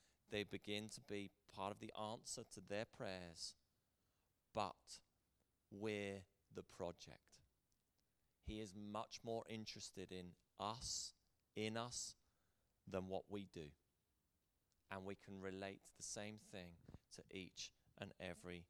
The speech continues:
one of us. It's often through pain, it's often through struggling, it's often in our weaknesses that Jesus does the most deeply profound work.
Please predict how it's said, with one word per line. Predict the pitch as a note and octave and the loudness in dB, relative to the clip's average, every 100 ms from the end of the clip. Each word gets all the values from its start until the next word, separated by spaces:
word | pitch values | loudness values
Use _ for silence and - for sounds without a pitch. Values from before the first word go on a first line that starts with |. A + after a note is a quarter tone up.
| _ | _
one | - E2+ E2+ | -10 -8 -8
of | D#2 | -8
us. | D#2 - - - _ _ _ _ _ _ _ _ _ _ _ _ _ _ _ _ _ _ _ _ _ _ _ - | -8 -6 -6 -10 _ _ _ _ _ _ _ _ _ _ _ _ _ _ _ _ _ _ _ _ _ _ _ -8
It's | - - | -4 2
often | G#2 A2 A#2 A#2 | 2 2 -2 -4
through | - B2 | -2 -4
pain, | - A2+ F#2 F2 E2+ | -4 -4 -2 -2 -6
it's | - - - | -6 -6 2
often | G#2 - A#2 | 2 2 -6
through | A2 - A2+ | -4 -2 -2
struggling, | - G2+ F#2 - F2+ | -2 0 -2 -2 -6
it's | F2 - | -6 2
often | G2+ G#2 - A2+ | 2 2 0 -2
in | A2 G#2+ | 0 2
our | G#2+ | 0
weaknesses | G2+ F#2+ - - E2+ D#2+ - - _ | 0 -2 -2 -4 -4 -6 -10 -20 _
that | - - | -10 -4
Jesus | - G2 F#2 F#2 | 0 2 0 0
does | - F2+ F2+ - | 0 2 2 0
the | G2 | -2
most | F2+ F2+ E2+ - - _ - - _ | 0 0 -2 -6 -12 _ -20 -20 _
deeply | G2+ G2+ - | -2 -2 -4
profound | G#2 G2+ - F#2+ F#2 F#2 - | -8 -8 -2 0 0 -2 -2
work. | E2+ D#2 | -2 -2